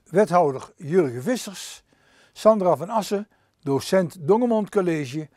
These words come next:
en Diana van Gorp van Take vijf, lieten de leerlingen allemaal een verpletterende indruk achter met hun voorleeskunsten. Maar uiteindelijk kon er maar één de winnaar zijn.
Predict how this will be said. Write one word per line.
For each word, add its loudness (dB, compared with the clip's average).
en 2
Diana 4
van -6
Gorp 0
van -14
Take -6
vijf, -2
lieten 0
de -2
leerlingen 2
allemaal 0
een -8
verpletterende -2
indruk 0
achter -6
met -2
hun -2
voorleeskunsten. 0
Maar 0
uiteindelijk 0
kon -4
er 0
maar -6
één 2
de 0
winnaar 2
zijn. -10